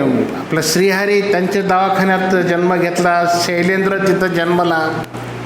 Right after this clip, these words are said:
आता किती पिढ्याला तुम्ही सर्व्हिस दिली ते कैलासनी सांगितलं. माझे वडील त्या बेळीला शिक्षक होते त्यांच्या गावी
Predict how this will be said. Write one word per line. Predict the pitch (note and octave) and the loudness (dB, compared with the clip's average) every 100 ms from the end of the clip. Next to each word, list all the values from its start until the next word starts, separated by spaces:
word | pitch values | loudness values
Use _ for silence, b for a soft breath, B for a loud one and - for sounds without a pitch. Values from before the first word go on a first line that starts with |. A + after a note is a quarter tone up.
| - - - - - - - - B2 - - - - - - | -10 -10 -10 -12 -12 -12 -12 -12 -12 -12 -12 -12 -14 -10 -8
आता | - | -8
किती | - F3 A3 A3+ | -4 -2 0 2
पिढ्याला | G3+ G#3+ G#3+ | 2 2 0
तुम्ही | G#3 G#3+ G#3+ | 0 0 0
सर्व्हिस | G#3 F#3+ G3 G#3 | 0 0 0 2
दिली | F#3 G3+ G3+ | 2 2 2
ते | G3+ | 0
कैलासनी | G3+ F#3 F#3+ G3+ G3+ G#3 G3 | 0 0 0 0 0 0 0
सांगितलं. | F#3 F#3 F#3 F3+ E3+ E3+ F3 - - - - - - - - - - - - - - - - - - - - - - - | 0 0 0 0 2 0 -2 -6 -8 -12 -12 -12 -12 -12 -12 -10 -12 -12 -12 -12 -12 -12 -12 -12 -12 -10 -10 -10 -10 -6
माझे | D#3 F#3 | -2 0
वडील | G3+ G3 G3+ | 0 0 0
त्या | G3+ | 0
बेळीला | F3+ F3+ F#3 G3+ F#3+ | 0 0 2 2 2
शिक्षक | - F3 G3+ G3 | 0 0 -2 -2
होते | F#3 F#3+ F3+ | 0 0 0
त्यांच्या | E3+ E3+ F3 | 0 0 -2
गावी | E3+ D#3+ F3 D3+ D3+ D3+ | 0 0 0 0 0 0